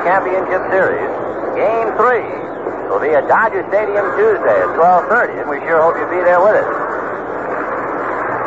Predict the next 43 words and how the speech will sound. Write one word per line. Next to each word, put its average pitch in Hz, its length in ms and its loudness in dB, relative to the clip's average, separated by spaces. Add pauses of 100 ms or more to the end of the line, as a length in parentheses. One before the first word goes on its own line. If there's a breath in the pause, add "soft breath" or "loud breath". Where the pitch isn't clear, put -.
(220)
All - 160 4
right, 233 160 2
Kirkpatrick 196 640 0
back 175 240 4
up 147 160 4
there, 110 240 4
one 151 160 4
and 180 240 0
two 196 160 2
the 175 80 -2
count. 98 320 2 (880)
Andy 190 400 2 (560)
still 240 240 4
looking 180 320 2
for 165 240 4
his 143 240 2 (160)
first 233 160 2 (160)
strikeout, 135 480 2
which 113 160 -2
is - 160 -4
not 160 160 2
like 175 240 2
him. - 160 -2
There's 151 240 4
a - 80 0
ground 208 240 2
ball 185 160 6
to 147 160 4
Lopes. 214 320 2 (400)
He - 80 -4 (160)
short 226 160 6
hops 208 320 0
it 233 160 4
and 139 240 2
throws 196 320 6
him 190 80 2
out. 135 320 2 (960)
For 160 160 6
the 151 80 2
Dodgers 226 400 2
in 240 160 2
the 226 80 2
fourth. 139 480 2